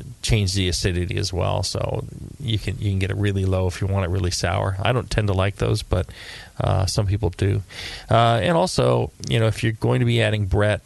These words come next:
in your, in your sour beer design, um, you know, some phenols, if you want to get those,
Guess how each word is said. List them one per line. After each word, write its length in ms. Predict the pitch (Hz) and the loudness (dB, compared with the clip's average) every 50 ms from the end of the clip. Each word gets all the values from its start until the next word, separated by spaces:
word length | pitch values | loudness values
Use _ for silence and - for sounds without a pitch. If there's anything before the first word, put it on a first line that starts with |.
| - - | -8 -4
in 160 | 107 110 107 | -2 0 2
your, 240 | 104 101 101 101 - - | 2 2 2 0 0 0
in 100 | 107 107 | 0 2
your 100 | 104 98 | 2 2
sour 360 | - - - 104 101 104 101 | 0 2 2 2 2 2 2
beer 320 | 98 98 98 95 101 101 101 | 2 2 2 2 4 2 2
design, 560 | 95 - 98 - 98 95 98 95 98 104 101 - - - - - - - | 0 -2 -2 0 2 2 2 2 2 0 -2 -6 -12 -18 -18 -16 -8 -2
um, 560 | 101 104 101 101 98 98 95 95 - 117 107 - - - - - - - | 0 2 4 4 4 2 2 0 0 -2 -4 -8 -12 -20 -20 -18 -8 -2
you 100 | 117 107 | 0 0
know, 40 | 98 | 0
some 300 | - - - 113 110 104 | 2 0 0 0 0 -2
phenols, 680 | - - - 127 131 127 117 107 104 104 104 98 - | -2 -4 -2 -2 0 2 2 2 2 2 0 0 0
if 160 | 101 92 - | -2 -4 -2
you 120 | - 107 104 | -2 -2 -2
want 260 | 101 98 95 92 - | 0 0 0 -2 -2
to 100 | - 113 | -2 -2
get 280 | 104 101 95 87 - 110 | 0 0 -2 -2 -2 -2
those, 480 | 110 95 95 95 98 98 95 - - | -2 0 0 2 0 0 -2 -4 -6